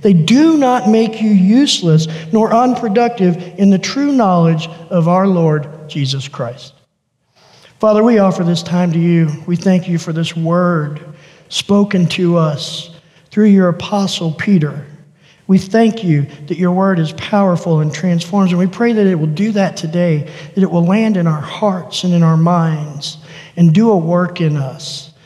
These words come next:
And we just ask that only the fullness of your truth comes forth to here today, that all that we take from this is what you would have us to know that is of you and from you and for us and for your glory.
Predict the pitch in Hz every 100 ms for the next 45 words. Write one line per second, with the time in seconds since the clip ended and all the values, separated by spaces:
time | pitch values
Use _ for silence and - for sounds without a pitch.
0 | - - 180 196 214 - - 170 170 156
1 | - 160 175 220 233 220 185 190 208 190
2 | 170 185 165 165 - 185 160 - 170 156
3 | - 175 160 - - 156 147 160 165 147
4 | 143 139 - - - - - - 160 175
5 | 208 220 220 202 196 196 190 190 180 165
6 | 160 156 - - - - - 165 160 190
7 | 180 165 214 254 233 190 202 190 - 202
8 | 180 175 170 156 151 147 - 196 180 196
9 | 208 156 151 - 190 190 196 202 156 143
10 | - 196 190 190 196 160 151 170 170 170
11 | 160 127 131